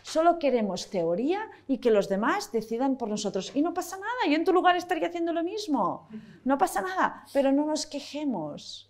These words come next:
No nos quejemos, conectemos con la humildad, conectemos con el perdón, no lo sabemos hacer mejor,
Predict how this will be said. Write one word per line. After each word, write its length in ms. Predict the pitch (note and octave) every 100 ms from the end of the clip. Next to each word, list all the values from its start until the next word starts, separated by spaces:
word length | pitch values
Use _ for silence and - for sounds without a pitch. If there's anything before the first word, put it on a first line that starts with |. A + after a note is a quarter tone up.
| _ _ _ _ _
No 180 | - B3
nos 180 | D#4+ D#4
quejemos, 600 | C#4+ - D4 C#4 F3+ F3+ - -
conectemos 720 | - A3 G#3+ G#3+ C#4 D4+ E4+
con 200 | - D#4+
la 100 | D#4
humildad, 680 | D4 C4+ A#3 F#3+ F#3+ F#3+ F#3+ F#3+ -
conectemos 640 | - A3+ F#3 F#3 A3 C#4 C#4+
con 180 | D4 C#4
el 140 | C4+
perdón, 540 | C4+ A3 F#3+ F#3+ G3+ - - -
no 260 | A3 B3
lo 140 | C#4+ D#4
sabemos 420 | D4+ C4 B3+ C4
hacer 300 | B3+ B3 A#3+
mejor, 500 | B3+ - G3 F3+ F#3+